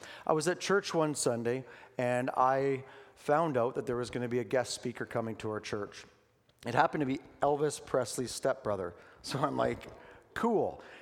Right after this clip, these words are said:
Here's what I'm gonna do. I'm gonna invite my entire team to come out."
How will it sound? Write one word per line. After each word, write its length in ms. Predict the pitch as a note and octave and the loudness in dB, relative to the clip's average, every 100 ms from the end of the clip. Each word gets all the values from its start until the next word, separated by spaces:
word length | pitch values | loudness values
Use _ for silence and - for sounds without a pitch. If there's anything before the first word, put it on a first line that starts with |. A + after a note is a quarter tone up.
| - | 0
Here's 240 | G3 F3 | 2 4
what 100 | E3 | 4
I'm 140 | D#3 C#3+ | 4 4
gonna 160 | C3+ | 0
do. 260 | A2+ G#2+ A2 | 2 0 2
I'm 140 | C3+ | 2
gonna 140 | D#3 D3 | 2 2
invite 340 | C3+ B2 B2+ | 2 2 2
my 160 | B2 A#2+ | 0 0
entire 420 | A2+ G#2+ C3 C3 | -2 0 2 2
team 400 | B2+ B2+ A2+ A2 - | 0 -4 -4 -6 -6
to 120 | - | -6
come 240 | - A2+ A#2 | -2 -2 0
out." 320 | G#2+ - | -2 -6